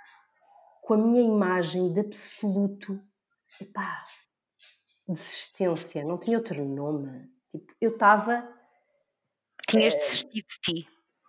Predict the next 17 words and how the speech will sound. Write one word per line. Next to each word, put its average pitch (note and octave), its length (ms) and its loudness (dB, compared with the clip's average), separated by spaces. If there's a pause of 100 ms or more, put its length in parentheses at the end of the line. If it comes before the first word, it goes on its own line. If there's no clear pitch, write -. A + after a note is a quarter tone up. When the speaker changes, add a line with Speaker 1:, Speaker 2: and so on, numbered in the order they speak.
(140)
Speaker 1:
de G3 120 4
mim F4 180 12
fisicamente, D#4 960 8
não A#3+ 180 4
se, - 260 -8
epá, A3 420 4 (100)
Speaker 2:
Uhum. C#4+ 60 0 (220)
Speaker 1:
eu D4+ 100 8
nem F4+ 100 10
me F#4+ 80 8
lembrava B3 520 6
com D4 180 -2
que D4+ 80 2
aparência D4 520 4
estava, D#3 920 -2
sabes? D3+ 580 -6 (580)
Speaker 2:
Sim. C#3+ 400 -4